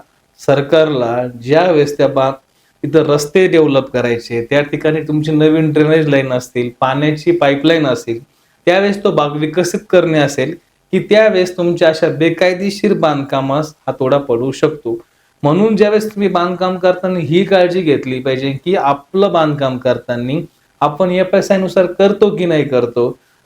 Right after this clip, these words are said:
त्यानुसार बांधकाम आपण नक्कीच केलं पाहिजे, जेणेकरून आपल्याला आपल्या बाकीच्या, अ, ऊन, वारा, पाऊस याचे तर आपल्याला नैसर्गिक आपल्याला, अ, गोष्टी मिळतातच, पण आपली बिल्डिंग सुद्धा आपली सुरक्षित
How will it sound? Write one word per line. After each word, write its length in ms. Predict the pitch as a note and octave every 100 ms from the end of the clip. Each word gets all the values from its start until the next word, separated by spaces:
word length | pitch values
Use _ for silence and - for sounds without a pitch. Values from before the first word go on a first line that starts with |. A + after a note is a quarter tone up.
| -
त्यानुसार 420 | E3+ F3 F3 F3+
बांधकाम 480 | E3+ D#3+ D#3 E3 D#3+
आपण 300 | C#3 - C#3
नक्कीच 440 | C#3 C#3 F#3+ -
केलं 320 | - G3+ D#3+
पाहिजे, 340 | B2+ B2+ B2 A#2
जेणेकरून 600 | D3 D#3 E3 E3+ E3+ D#3+
आपल्याला 420 | D#3 D#3 D#3 D#3
आपल्या 420 | D3+ D#3 D#3 D#3+ E3 - _ _ _ -
बाकीच्या, 640 | C3+ - D3+ D3+ D#3+ E3 E3+ _ _ _ -
अ, 180 | B2+ B2+ C3 C3 C3+
ऊन, 520 | C#3 D3 D3+ D3 C3+
वारा, 400 | C3+ C3+ C#3+ C#3
पाऊस 520 | C#3 C#3 C3+ C#3 C#3 _ _ _
याचे 320 | B2+ C#3 E3+
तर 60 | E3
आपल्याला 340 | D#3+ D#3+ E3
नैसर्गिक 640 | E3 D#3 D#3 E3+ D#3+ F3+ F3+
आपल्याला, 600 | D3+ - C#3+ C#3 D3+ G3+ - _ _ _ _ - -
अ, 180 | C3+ B2+
गोष्टी 380 | C#3+ D3 -
मिळतातच, 600 | F3+ G3 G3 D#3+ B2 G#2+ - _ _ _ _ _ _ _ _
पण 140 | D#3+
आपली 320 | E3 D#3 F3 F#3
बिल्डिंग 380 | D3+ F3+ G3+
सुद्धा 320 | G3 D#3+ D3+ D3+
आपली 260 | - G3+
सुरक्षित 540 | G3 F3 E3 - -